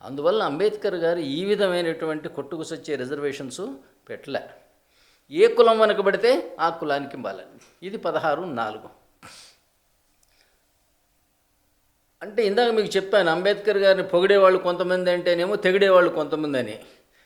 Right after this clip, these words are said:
కానీ ఈ పరి-, నిజంగా అంబేద్కర్ రాసిన రాజ్యాంగంలో రిజర్వేషన్స్ విధానాన్ని సరిగా అర్థం చేసుకుంటే,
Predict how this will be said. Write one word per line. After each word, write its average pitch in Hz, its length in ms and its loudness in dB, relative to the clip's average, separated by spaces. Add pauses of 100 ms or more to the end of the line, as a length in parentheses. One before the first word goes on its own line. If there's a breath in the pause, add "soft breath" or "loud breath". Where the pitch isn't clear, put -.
(120 soft breath)
కానీ 214 240 0
ఈ 196 320 -4
పరి-, 175 460 -2
నిజంగా 202 340 -4
అంబేద్కర్ 196 520 -2
రాసిన 180 340 -4
రాజ్యాంగంలో 170 680 -2
రిజర్వేషన్స్ 165 680 -4
విధానాన్ని 151 540 -4
సరిగా 147 420 -2
అర్థం 127 200 -4
చేసుకుంటే, 127 840 -10